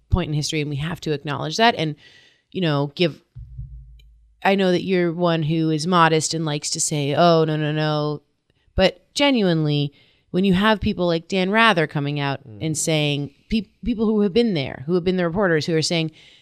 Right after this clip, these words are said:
Speaker 1: "This is unprecedented. I've never seen anything like this," who are alarmed, who are going to the airwaves and the Facebook waves, the Wi-Fi waves, and
Speaker 2: The E-waves.
Speaker 1: s-, the E-waves. I waves?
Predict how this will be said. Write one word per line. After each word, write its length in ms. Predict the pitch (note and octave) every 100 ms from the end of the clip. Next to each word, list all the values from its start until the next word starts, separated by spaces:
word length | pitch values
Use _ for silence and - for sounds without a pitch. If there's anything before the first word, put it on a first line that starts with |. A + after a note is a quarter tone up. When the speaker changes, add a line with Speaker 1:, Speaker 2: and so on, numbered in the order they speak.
| _ _ _ _ -
Speaker 1:
"This 160 | A3
is 80 | F3
unprecedented. 520 | F3+ E3 D#3+ - D3+ C#3
I've 120 | D3
never 180 | D#3+ D#3
seen 160 | F3
anything 240 | F3 D#3 D3
like 200 | B2 -
this," 160 | - -
who 100 | F3+
are 120 | D3
alarmed, 600 | E3 E3+ F3 C#3+ - -
who 140 | F3+
are 320 | D#3+ D3 D3 - _ _ -
going 560 | F#3+ G3 F#3+ F3 E3+ - -
to 140 | G3+
the 100 | F3+
airwaves 680 | E3+ E3+ E3+ D#3+ D#3 C#3+ - -
and 240 | D#3+ D#3
the 300 | D3+ D3 C#3+ - -
Facebook 400 | D#3+ - D#3 -
waves, 440 | D#3 D3 C#3+ C#3
the 80 | D3+
Wi-Fi 520 | D3+ D3+ D3 - D3
waves, 380 | D3+ D3+ C#3+ C3+
and 160 | - C3+
Speaker 2:
The 80 | F3
E-waves. 500 | D3+ G#2+ F2+ - -
Speaker 1:
s-, 40 |
the 160 | F#3+ - -
E-waves. 920 | B3+ C4+ G#3+ D#3+ C3 - - - - -
I 280 | E3 F3+ G3
waves? 680 | A3 A#3 A#3+ A#3+ A#3 -